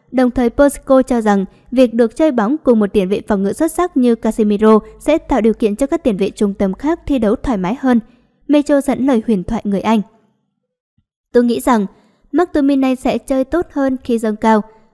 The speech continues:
Cậu ấy đã được yêu cầu chơi ở vị trí tiền vệ tổ chức. Tôi không nghĩ cậu ấy giỏi như vậy. Tôi cũng không nghĩ Fred giỏi ở vai trò đó. Tôi nghĩ cả hai sẽ thể hiện tốt hơn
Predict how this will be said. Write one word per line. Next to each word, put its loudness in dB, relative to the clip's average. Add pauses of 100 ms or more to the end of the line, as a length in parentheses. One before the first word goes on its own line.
(140)
Cậu 2
ấy 2
đã -2
được 0
yêu 0
cầu -2
chơi -2
ở -2
vị -4
trí -6
tiền -2
vệ -2
tổ -2
chức. -2 (320)
Tôi 4
không -2
nghĩ -2
cậu -2
ấy -2
giỏi -2
như -2
vậy. 0 (580)
Tôi 2
cũng -2
không -2
nghĩ 0
Fred 0
giỏi -2
ở -2
vai -2
trò -4
đó. -4 (320)
Tôi 2
nghĩ 0
cả -6
hai -4
sẽ -6
thể -4
hiện -2
tốt -2
hơn 0